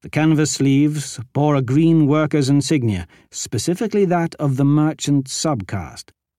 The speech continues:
"I can't wear this." "Sure you can." Thera touched the same insignia on her sleeve.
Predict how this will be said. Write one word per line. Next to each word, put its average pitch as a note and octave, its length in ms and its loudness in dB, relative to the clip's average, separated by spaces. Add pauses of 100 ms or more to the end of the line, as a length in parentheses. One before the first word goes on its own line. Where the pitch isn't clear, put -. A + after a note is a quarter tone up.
(520)
"I F#2 100 -10
can't D3+ 280 0
wear C#3+ 220 2
this." E2+ 300 -12 (840)
"Sure F4 200 2
you F#3 120 4
can." F2 340 -4 (1120)
Thera E3 420 2
touched - 400 -2
the D#3+ 100 0
same D#3+ 280 4
insignia D3+ 480 2
on D#3 180 2
her E3 220 2
sleeve. G2 420 -8